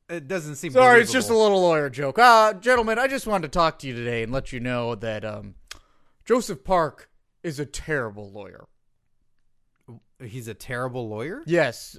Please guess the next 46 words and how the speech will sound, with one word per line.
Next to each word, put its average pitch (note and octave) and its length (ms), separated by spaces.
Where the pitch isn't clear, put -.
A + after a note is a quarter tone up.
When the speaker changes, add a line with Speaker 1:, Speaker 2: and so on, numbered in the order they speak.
Speaker 2:
Ordinarily, F#3+ 600
we E3 120
don't E3+ 160
make E3 180
fun E3+ 160
of D3 100
other D3 200
lawyers C#3 400
in B2 60
the A#2 60
profession, A#2 640
but C#3 400
Speaker 1:
Uh, F#3 180
well, C#4 160
you C4+ 80
started D#4 360
with F#3 140
a D3+ 40
joke, D#3+ 400
so D3+ 180
I, D#3 200
it D3 240
seems B3 200
like D3+ 140
you C3 120
do. E3+ 360
Speaker 2:
Yeah, D#3 360
but E3 420
ordinarily F#3+ 580
we D3 120
don't. D3 380
But D#3+ 140
I F3 140
don't D3+ 160
like C3+ 240
him. G#2 240
I C#3+ 100
don't C#3+ 140
like B2 220
him A2+ 100
at G2+ 40
all. G2+ 200
Speaker 1:
You C3+ 180
don't C3+ 340
like B2+ 220
him? G#2 180